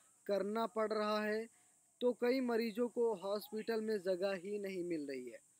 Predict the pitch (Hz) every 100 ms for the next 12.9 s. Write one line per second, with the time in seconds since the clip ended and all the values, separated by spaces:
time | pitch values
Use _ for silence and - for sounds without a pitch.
0 | _ _ - 196 220 254 262 262 247 233
1 | 254 262 240 226 226 233 240 240 220 233
2 | 247 240 226 220 - 208 220 - 214 196
3 | 208 214 202 214 214 214 185 113 - _
4 | - - 143 214 233 226 220 208 - 233
5 | - 202 220 240 - - - _ _ 165
6 | 196 233 220 214 214 240 254 - - 240
7 | 247 247 - - 202 208 196 240 214 202
8 | 202 214 220 190 - _ _ _ 175 208
9 | 247 226 233 240 220 208 214 233 240 -
10 | - 233 185 196 202 196 196 - 226 226
11 | - 214 196 208 196 226 240 202 202 220
12 | 202 180 185 214 208 202 180 202